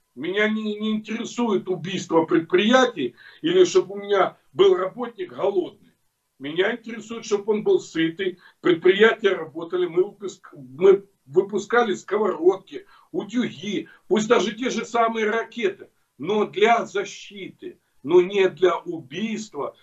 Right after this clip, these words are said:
собственного народа. Но они ж там, как варвары, просто убивают собственный народ,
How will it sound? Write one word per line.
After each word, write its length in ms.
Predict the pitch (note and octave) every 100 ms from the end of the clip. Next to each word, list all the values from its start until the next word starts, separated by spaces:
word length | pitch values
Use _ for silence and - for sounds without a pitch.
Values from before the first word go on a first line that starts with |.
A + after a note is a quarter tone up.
| _ -
собственного 720 | - F#3+ - F3+ F3 F#3 F3+
народа. 480 | F3 D#3+ C3 A2 - _
Но 140 | C#3 F3+
они 180 | F#3+ F3
ж 80 |
там, 200 | - E3
как 200 | D#3+ E3
варвары, 480 | E3 F3 D#3+ D#3 D#3
просто 360 | - F3+ E3 D#3+
убивают 560 | D3 D#3 E3+ D#3+ C#3+ -
собственный 500 | E3 - D3+ C#3+ C#3+
народ, 420 | D3+ G3 G3